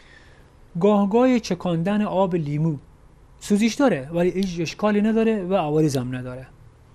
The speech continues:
یکی از اون چیزا. جوشانده بادیان، بادیان همه می‌شناسن. جو-، بادیان بجوشانن، آب خوب پاک تمیز کنن، چشم خور با جوشانده آب بادیان شستشو بدن.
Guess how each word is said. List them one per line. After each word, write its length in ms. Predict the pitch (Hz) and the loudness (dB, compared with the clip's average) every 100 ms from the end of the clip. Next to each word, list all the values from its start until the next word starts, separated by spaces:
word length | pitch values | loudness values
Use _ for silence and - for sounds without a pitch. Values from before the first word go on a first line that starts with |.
| - 160 | -12 -2
یکی 320 | 165 160 147 | 0 0 -6
از 160 | 135 | -6
اون 80 | 131 | -8
چیزا. 300 | - 123 123 - - - - - - - - | -12 -14 -16 -20 -20 -20 -20 -20 -20 -20 -8
جوشانده 1000 | 147 185 165 190 185 185 226 262 262 214 - - 151 127 | 0 0 0 -2 0 0 0 2 2 0 -6 -14 -10 0
بادیان، 720 | 160 156 143 165 190 165 143 147 151 - 139 | 4 4 2 2 2 0 -6 -14 -20 -16 -2
بادیان 360 | 156 147 180 175 | 0 2 0 -2
همه 240 | 156 170 | -2 -2
می‌شناسن. 480 | 160 - - 120 127 - - - - - - - 147 143 151 143 | -4 -6 -12 -16 -18 -20 -20 -20 -20 -20 -20 -20 -20 -16 -12 -4
جو-، 240 | 160 151 | -2 -2
بادیان 440 | 143 151 156 170 165 | 0 0 2 2 2
بجوشانن، 500 | 185 214 226 226 196 | 0 0 -2 -4 -2
آب 260 | 165 160 | -4 -4
خوب 260 | 147 - 175 | -6 -6 -8
پاک 220 | - 170 160 | -6 -8 -6
تمیز 360 | - 156 220 - | -2 0 0 0
کنن، 280 | 220 214 202 - - - | -2 -2 -4 -10 -20 -8
چشم 300 | 170 196 185 | -6 -4 -4
خور 200 | 175 156 | -4 -4
با 120 | 151 | -4
جوشانده 640 | 147 - 160 160 220 240 | -6 -6 -6 -2 -2 -2
آب 220 | 165 156 | -4 -6
بادیان 500 | 139 139 135 180 220 | -4 -6 -2 0 -2
شستشو 500 | 214 156 - 127 - | -4 -10 -12 -14 -14
بدن. 200 | 127 123 | -14 -16